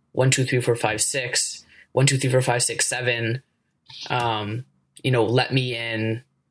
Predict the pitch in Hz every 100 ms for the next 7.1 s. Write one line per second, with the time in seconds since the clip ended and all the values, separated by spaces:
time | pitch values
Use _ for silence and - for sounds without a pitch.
0 | _ - - - 147 151 151 139 117 139
1 | 139 131 - 131 127 123 117 117 - -
2 | 123 123 127 127 117 - - - _ -
3 | - 131 127 131 131 131 127 117 _ _
4 | - - 127 - 117 117 117 117 - 110
5 | 113 - 113 113 110 110 - _ _ -
6 | 127 117 113 - 107 95 110 117 101 127